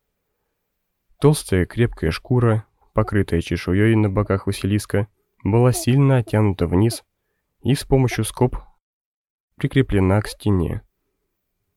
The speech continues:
Морда наполовину человеческая, наполовину как у ящера, перекошена. Под торсом висел полиэтиленовый куль, полный чего-то лилово-красного.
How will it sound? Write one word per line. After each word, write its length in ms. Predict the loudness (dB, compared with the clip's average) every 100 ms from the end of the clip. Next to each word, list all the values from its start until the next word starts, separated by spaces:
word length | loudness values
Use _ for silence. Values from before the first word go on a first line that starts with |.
| _ -6
Морда 640 | 0 2 2 2 2 0 -6
наполовину 500 | -4 0 2 4 2
человеческая, 1000 | 2 0 2 2 0 -4 -2 0 0 -2 _ _
наполовину 460 | -4 0 2 4 2
как 240 | 0 0
у 40 |
ящера, 580 | 2 2 2 -4 -8 -10 -14 _ _ _ _ _
перекошена. 760 | 0 0 0 -4 -4 -8 -10 -12 _ _ _ _ _ _ _ _ _ _ _ _
Под 180 | -2 0
торсом 500 | 2 2 2 0 0 -4
висел 420 | -6 -4 0 0
полиэтиленовый 800 | 0 0 0 0 0 2 4 2
куль, 320 | 0 0 0 -2 _ _ _ _
полный 400 | 2 4 4 2
чего-то 400 | 0 -2 0 2
лилово-красного. 1080 | 4 4 2 0 -2 0 0 -2 -6 -6